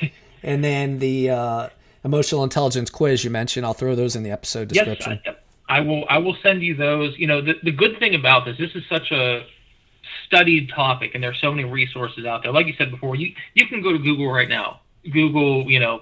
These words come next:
Speaker 1: top ten emotional intelligence factors, and learn a lot from it. I recommend, and it, it's, you gotta spend some money for it, but look at Harvard Business Review. They have very good,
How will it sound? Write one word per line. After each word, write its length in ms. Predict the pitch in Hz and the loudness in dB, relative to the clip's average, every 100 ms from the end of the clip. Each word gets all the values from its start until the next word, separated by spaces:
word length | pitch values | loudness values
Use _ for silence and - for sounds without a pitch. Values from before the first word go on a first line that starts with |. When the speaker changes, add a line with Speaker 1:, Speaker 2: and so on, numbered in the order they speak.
| _ | _
Speaker 1:
top 220 | 165 160 160 | -2 0 4
ten 140 | 151 | 4
emotional 380 | 143 139 139 135 | 4 0 0 -4
intelligence 440 | 127 123 135 127 | 0 -2 -2 -10
factors, 400 | 120 120 - 120 - | -6 -6 -6 -10 -4
and 220 | 131 127 131 | -2 -2 2
learn 260 | 143 139 | 2 2
a 80 | 127 | -2
lot 280 | 117 113 - - | 0 -2 -2 -2
from 220 | 117 95 | -2 -2
it. 80 | - _ _ _ _ _ - - | -14 _ _ _ _ _ -2 4
I 100 | 139 139 | 4 6
recommend, 720 | 175 - 254 156 139 185 185 _ _ _ - | 4 6 6 8 6 2 -6 _ _ _ -6
and 120 | 135 139 | 0 0
it, 100 | - | 0
it's, 180 | 131 - - | -2 -2 -6
you 100 | 151 | 4
gotta 180 | 160 175 | 4 4
spend 240 | - 175 165 | 2 0 0
some 100 | 160 | 2
money 260 | 160 139 123 | 4 2 -2
for 180 | 110 | -6
it, 100 | 101 | -4
but 280 | 120 113 - - | -4 -4 -6 -6
look 280 | 147 165 185 | 0 4 4
at 120 | 175 - - | 4 -2 -2
Harvard 380 | 147 156 170 | 2 2 2
Business 400 | 151 147 156 139 | 0 -2 -4 -4
Review. 440 | 151 131 127 123 120 | -4 0 0 2 2
They 200 | 127 131 | 4 4
have 300 | 127 120 127 | 4 2 -4
very 440 | 123 123 143 151 139 | -2 2 4 4 0
good, 680 | 127 127 131 123 117 110 | -2 0 4 4 2 -2